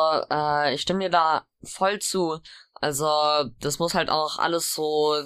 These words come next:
stimmen, was dann quasi seinen Song ausmacht. Äh, und was ihr teilweise auch schon angesprochen habt, habt ihr auch so einen, ähm, richtigen Bezug, ähm, generell zu Musik? Also,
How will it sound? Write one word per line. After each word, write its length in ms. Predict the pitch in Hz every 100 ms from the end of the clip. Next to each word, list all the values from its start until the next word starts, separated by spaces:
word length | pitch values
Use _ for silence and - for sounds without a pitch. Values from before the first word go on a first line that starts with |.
| 139
stimmen, 580 | - - - 170 170 170
was 180 | 156 151
dann 380 | 160 160 151 - _ _ - -
quasi 240 | 160 151
seinen 500 | 147 147 185 190 180
Song 480 | - - 165 175 185
ausmacht. 800 | - 151 185 - 147 139 190 - _ - - - -
Äh, 380 | 156 156 156 156 -
und 680 | - 151 151 151 151 147 143
was 320 | 156 156 -
ihr 300 | - 156 156
teilweise 400 | 143 160 156 160
auch 60 | 160
schon 140 | -
angesprochen 540 | - 175 170 - 147 147
habt, 200 | 160 - - - - -
habt 220 | - -
ihr 340 | 180 170 160 -
auch 180 | 147 151
so 200 | - 151
einen, 440 | 147 147 139 131 - _ _ _ -
ähm, 360 | 147 139 135
richtigen 400 | 135 151 147 143
Bezug, 640 | 139 139 - 175 214 - -
ähm, 460 | 139 147 143 139 127
generell 480 | 156 151 143 147 208
zu 160 | -
Musik? 440 | 208 196 175 190 -
Also, 420 | 143 139 143 139